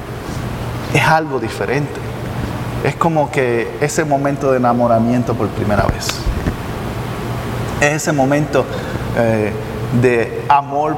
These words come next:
puro también que uno tiene por los hijos.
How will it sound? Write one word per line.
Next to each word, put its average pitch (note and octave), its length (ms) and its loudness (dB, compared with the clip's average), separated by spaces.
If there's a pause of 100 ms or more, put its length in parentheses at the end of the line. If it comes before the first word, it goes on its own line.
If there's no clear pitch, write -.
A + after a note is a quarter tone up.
(120)
puro C#3 460 6
también C3+ 640 4 (300)
que B2 100 4
uno B2+ 160 0
tiene C3+ 260 2
por A#2+ 220 4 (380)
los B2+ 240 2
hijos. - 420 0